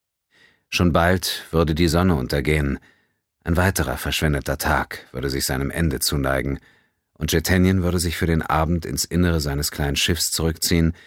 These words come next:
ein aufgewärmtes Essen aus dem Vorrat, den er von Vanguard mitgebracht hatte, zu sich nehmen, zu Bett gehen und sich fragen, wann alles angefangen hatte, schief zu laufen.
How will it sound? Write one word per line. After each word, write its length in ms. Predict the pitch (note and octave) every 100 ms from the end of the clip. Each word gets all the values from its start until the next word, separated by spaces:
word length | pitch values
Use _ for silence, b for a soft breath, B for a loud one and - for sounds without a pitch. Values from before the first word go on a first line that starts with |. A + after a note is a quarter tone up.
| B B B
ein 200 | - D#2+
aufgewärmtes 680 | - F#2 - E2+ E2 D#2+ -
Essen 320 | F2+ F#2 D2+
aus 140 | G#1
dem 160 | - B1
Vorrat, 680 | - E2+ D2 D2 D2 - C#2
den 100 | C2
er 60 |
von 220 | - C#2
Vanguard 340 | D#2+ E2 C#2+ C#2+
mitgebracht 500 | C#2+ D#2+ D2 D2 -
hatte, 200 | D2 D2
zu 180 | - D#2+
sich 220 | D2+ E2
nehmen, 260 | D#2 D#2 D2+ B B B B _
zu 160 | - D#2+
Bett 240 | G2 -
gehen 320 | G2 G2 G2
und 180 | E2 E2
sich 220 | E2+ D#2+
fragen, 540 | - E2 E2 D#2+ D#2+ C#2
wann 320 | E2 F#2+ F2+
alles 340 | E2+ E2+ D#2+
angefangen 720 | - E2 D2+ B1+ C#2+ C#2 C#2
hatte, 180 | D2 D#2+
schief 320 | - F2 -
zu 180 | - -
laufen. 420 | - - - -